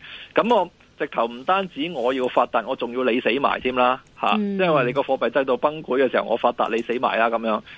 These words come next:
Speaker 1: 噉有啲，即係所以有好多憤世嫉俗啲嘅後生仔係會賭得比較大啲嘅。但係嗰啲賭得比較大啲，即係意思即係佢相對上賭得比較大啲，即係對佢嘅身家嚟講可能。
Speaker 2: 嗯。
Speaker 1: 噉你其實呢個世界頭嗰應該，應該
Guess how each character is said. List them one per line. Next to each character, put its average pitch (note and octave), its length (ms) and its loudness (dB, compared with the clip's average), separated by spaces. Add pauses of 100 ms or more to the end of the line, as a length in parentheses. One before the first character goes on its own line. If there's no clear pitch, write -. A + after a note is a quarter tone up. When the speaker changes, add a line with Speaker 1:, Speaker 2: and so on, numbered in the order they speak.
(120)
Speaker 1:
噉 F#3 80 -2
有 F#3+ 160 6
啲， F#3 200 0 (100)
即 F#3+ 60 0
係 E3+ 80 4
所 E3+ 120 0
以 - 20 2
有 D#3+ 80 2
好 C3+ 80 -2
多 D#3 140 0
憤 A#2+ 180 -4
世 B2+ 160 0
嫉 A2+ 180 -6
俗 - 160 -8
啲 D3 100 -2
嘅 C3 40 6
後 A2 140 2
生 C3+ 160 0
仔 B2 120 0
係 A2+ 160 -2
會 A2+ 200 -6 (200)
賭 A#2 120 -2
得 C3+ 80 2
比 A2 120 -2
較 A#2 120 2
大 - 280 -2
啲 F#2+ 80 -4
嘅。 F#2+ 260 -4 (500)
但 C3+ 140 2
係 D#3+ 60 2
嗰 G3+ 60 4
啲 G3+ 80 4
賭 E3+ 120 2
得 F3+ 60 0
比 - 60 -6
較 D#3 140 2
大 G#2+ 200 -2
啲， A#2 40 -4 (120)
即 - 20 -2
係 C#3 180 2 (180)
意 B2+ 160 -8
思 - 60 -12
即 C#3+ 100 -2
係 C3+ 100 2
佢 A2 220 -2
相 C3 180 0
對 A2+ 140 -2
上 G2+ 160 -6
賭 A2 100 -4
得 A#2 80 4
比 A2+ 100 0
較 G2+ 100 4
大 F2+ 180 0
啲， A2+ 120 -6
即 - 20 -12
係 C3 120 0
對 B2 160 0
佢 B2 80 2
嘅 A#2+ 160 0
身 C#3+ 220 0
家 B2 180 4
嚟 G2+ 120 -2
講 G2 200 -4
可 G#2+ 200 0
能。 F#3+ 60 -2 (100)
Speaker 2:
嗯。 D#3+ 60 -12 (280)
Speaker 1:
噉 A#3 180 2
你 G3 60 4
其 D#3 140 -2
實 B2+ 140 -2 (680)
呢 G#3+ 100 0 (100)
個 - 0 - (120)
世 D#3 100 -2
界 D3 320 0
頭 F#2 220 -4 (140)
嗰 E3 300 0
應 F3+ 140 -6
該， F3+ 240 0 (360)
應 F3+ 120 -6
該 F#3+ 100 4